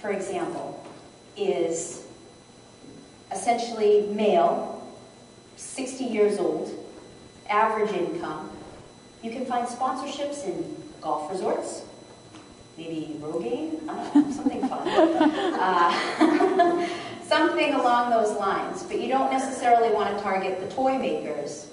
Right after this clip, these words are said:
for that specific event. So once you understand and grasp who your target audience is,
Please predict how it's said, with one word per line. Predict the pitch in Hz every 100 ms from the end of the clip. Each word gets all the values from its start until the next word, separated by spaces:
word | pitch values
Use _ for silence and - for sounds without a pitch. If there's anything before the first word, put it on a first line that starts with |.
| -
for | 196
that | 185 165 147
specific | - - - 170 165 156
event. | 156 - - - - - - -
So | - 208
once | 233 - 302
you | 294
understand | 285 254 226 226 226 226 226
and | 185
grasp | 175 175 208 -
who | 190 220
your | 220
target | 330 339 285
audience | 302 320 320 311
is, | 330 339